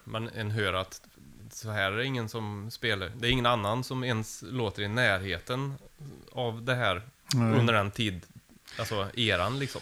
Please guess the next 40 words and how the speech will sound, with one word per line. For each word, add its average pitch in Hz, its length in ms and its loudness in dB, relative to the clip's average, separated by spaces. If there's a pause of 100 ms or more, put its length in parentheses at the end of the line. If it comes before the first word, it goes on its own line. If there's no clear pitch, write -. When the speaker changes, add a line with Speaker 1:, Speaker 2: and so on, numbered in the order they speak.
(160)
Speaker 2:
Nej, 131 340 8
nej, 135 140 6
men 139 100 8
han 147 120 8
är 147 40 4
ju, 147 140 2
han 143 160 4
blir 147 100 4
ju 139 160 4
unik 139 420 2
där. 92 160 0
Och 95 80 -2
sen, 143 280 -2
och 120 180 -6
sen 143 220 0
är 127 240 0
en 131 160 8
kuriosa 123 580 6
grej 143 200 8 (140)
är 104 40 6
ju 107 100 6
att, - 260 -2
eh, 104 300 4 (400)
det 117 220 0
kan 131 400 6
ha 110 80 6
varit 104 360 4
Jimi 104 200 2
Hendrix, 110 440 2
det 110 80 2
här 110 60 6
är 104 40 4
ju 104 60 2
en 101 60 2
skröna 104 400 2
då, 92 200 0
som, 104 280 2
som 101 280 2
gav 98 260 2
upphov 110 460 0